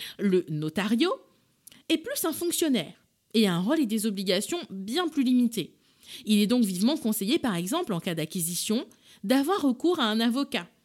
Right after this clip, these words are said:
qui fera toutes les vérifications juridiques, telles que vérifier qu'il n'y a pas d'hypothèque ou encore que les diagnostics obligatoires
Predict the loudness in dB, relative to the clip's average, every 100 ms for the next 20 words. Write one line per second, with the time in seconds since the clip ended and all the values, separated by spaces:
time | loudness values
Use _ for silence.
0 | _ _ -4 -2 0 -2 -2 -4 -4 -2
1 | -2 -4 -2 -2 0 -2 0 -2 -4 -6
2 | -10 -20 -20 -16 -12 0 0 2 -2 -2
3 | -2 -2 -4 -2 -4 -4 -4 -4 -2 -4
4 | -2 -8 -2 -2 -2 -4 -2 -4 -2 -4
5 | -4 -4 -4 -4 -4 -4 -2 -4